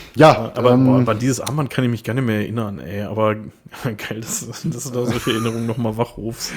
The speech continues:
Speaker 1: Ja, also dieses, äh, dieses Festival, doch, hab ich noch in, äh, ziemlich guter Erinnerung. Das verschwimmt dann zunehmend mit der Zeit mit anderen Festivals, aber, ähm, da hab ich noch so ein paar Sachen ausgegraben, an die hatte ich jahrelang nicht gedacht. Und, äh,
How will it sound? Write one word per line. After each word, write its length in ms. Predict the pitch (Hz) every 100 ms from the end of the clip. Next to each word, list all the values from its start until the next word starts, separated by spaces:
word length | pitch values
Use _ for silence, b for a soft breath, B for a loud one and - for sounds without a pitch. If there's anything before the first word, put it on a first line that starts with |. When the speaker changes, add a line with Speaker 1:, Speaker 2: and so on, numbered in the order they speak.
| -
Speaker 1:
Ja, 300 | 131 220 220
also 340 | 131 135 151 143
dieses, 420 | 123 139 147 -
äh, 140 | 135
dieses 180 | 131 135
Festival, 420 | - 143 147 143
doch, 180 | 135 131
hab 120 | 127 135
ich 120 | 127
noch 100 | 127
in, 380 | 127 123 113 117
äh, 40 |
ziemlich 300 | 117 135 101
guter 220 | - 101
Erinnerung. 500 | 107 92 104 107 110
Das 280 | 110 101 -
verschwimmt 400 | - 110 - 123
dann 140 | 131 113
zunehmend 500 | - 117 127 123 110
mit 100 | 107
der 120 | 110
Zeit 220 | - 113
mit 120 | 101
anderen 260 | 98 113 117
Festivals, 580 | 117 107 120 113 113 -
aber, 300 | 92 101 98 B B B B
ähm, 360 | 98 107 107 101 b b
da 100 | 101
hab 80 | 104
ich 100 | 107
noch 100 | 107
so 120 | -
ein 60 | 104
paar 320 | 107 104 104
Sachen 240 | 98 107
ausgegraben, 640 | 87 101 - 101 98 101 101
an 120 | 95
die 120 | 101
hatte 160 | 98 95
ich 120 | -
jahrelang 560 | 90 98 92 87 92
nicht 200 | 92 85
gedacht. 460 | - 85 87 - - B B B B B B
Und, 320 | 98 95
äh, 40 | 90